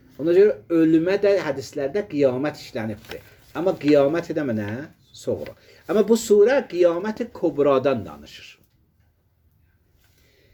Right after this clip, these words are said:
Əlləti fiha bə'sun nas. Qiyamət-i kubrayı ki, orada insanlar məbus olurlar.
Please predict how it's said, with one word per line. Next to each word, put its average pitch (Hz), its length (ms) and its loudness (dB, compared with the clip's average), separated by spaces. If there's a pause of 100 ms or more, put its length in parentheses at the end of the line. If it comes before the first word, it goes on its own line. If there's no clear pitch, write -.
(720)
Əlləti 240 500 2
fiha 196 420 2
bə'sun 208 560 -2
nas. - 420 -10 (260)
Qiyamət-i 160 580 -4
kubrayı 180 500 0
ki, 226 160 -4
orada 170 440 0
insanlar 135 480 -6
məbus 120 460 -6
olurlar. 196 440 -4